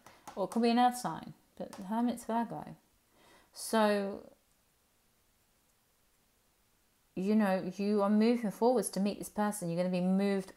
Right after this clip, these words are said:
forwards. Whether this is an actual physical journey,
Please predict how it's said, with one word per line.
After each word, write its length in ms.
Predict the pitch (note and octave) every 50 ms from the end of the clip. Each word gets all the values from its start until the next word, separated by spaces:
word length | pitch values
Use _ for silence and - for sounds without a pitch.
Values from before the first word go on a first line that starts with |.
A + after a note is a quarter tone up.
| - -
forwards. 640 | - G3 G#3 G#3+ G3+ E3+ E3 E3 F#3 F#3+ F#3 - - - - - - - -
Whether 220 | G3 A#3 A3+ B3
this 200 | A#3 A#3+ A#3+ -
is 120 | A3 G3+ G3+
an 80 | F#3+
actual 300 | F3+ - - - G3+ F#3
physical 840 | F#3+ - - A3 G#3+ G#3+ G#3+ G#3+ - - F#3 D#3+ E3 - - F3+ - _ _ _ _ _ _ _ _
journey, 680 | - F#3 F#3 F#3 F3+ F3 E3+ D#3+ D#3 D#3 - G#3 G#3+